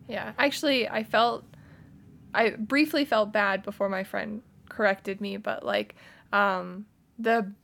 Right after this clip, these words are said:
uh, the night of the big explosion in Beirut, um, we had friends over, and, um,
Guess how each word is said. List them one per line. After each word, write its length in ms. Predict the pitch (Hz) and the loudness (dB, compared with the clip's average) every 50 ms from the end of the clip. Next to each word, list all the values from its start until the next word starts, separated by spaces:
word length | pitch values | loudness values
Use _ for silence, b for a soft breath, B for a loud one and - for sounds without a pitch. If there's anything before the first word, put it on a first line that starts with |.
| - | -2
uh, 280 | - 208 214 214 208 208 | 2 4 4 4 4 2
the 160 | 190 202 214 | 2 0 2
night 240 | 214 220 208 220 220 | 4 4 4 4 4
of 100 | 233 214 | 2 0
the 80 | 220 226 | -2 -2
big 200 | 202 214 208 220 | -2 -2 -2 -2
explosion 540 | 226 214 - - 214 208 214 208 214 220 214 | -6 -8 -6 -6 -4 -2 -2 0 0 0 0
in 100 | 214 208 | 0 -2
Beirut, 460 | 208 - 220 - - 190 190 - - - - - | -2 -4 -6 -4 -4 -4 -4 -4 -6 -10 -8 -6
um, 260 | 202 190 185 185 185 | -4 -4 -4 -4 -4
we 100 | 196 202 | -4 -4
had 100 | 202 202 | -4 -2
friends 320 | - 214 208 220 214 208 | 0 2 2 4 4 4
over, 380 | 202 196 190 185 170 180 202 B B B B B B B B B B B | 2 0 0 0 -2 -2 -2 B B B B B B B B B B B
and, 500 | - 220 220 214 208 208 208 208 208 196 | 2 4 6 6 6 6 4 2 0 -2
um, 540 | 214 214 214 220 208 208 208 196 202 202 214 | -4 -4 -4 -4 -4 -4 -6 -6 -6 -8 -10